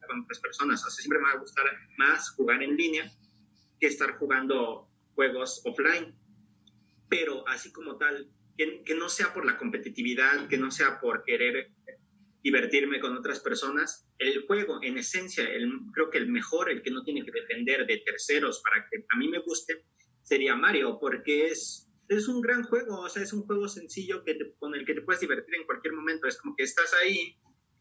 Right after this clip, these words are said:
llegas a la casa de alguien, tal vez, llegas a algún lugar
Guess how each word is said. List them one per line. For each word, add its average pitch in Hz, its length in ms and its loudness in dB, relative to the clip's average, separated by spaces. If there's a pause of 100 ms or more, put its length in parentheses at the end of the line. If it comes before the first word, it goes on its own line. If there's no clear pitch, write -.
(600)
llegas 165 460 0
a 139 80 -2
la 143 120 -4
casa 156 260 -6
de 143 140 -2
alguien, 156 380 0
tal 147 160 -8
vez, 160 400 -2
llegas 123 400 -2
a 110 280 2
algún 131 280 -2
lugar 156 340 2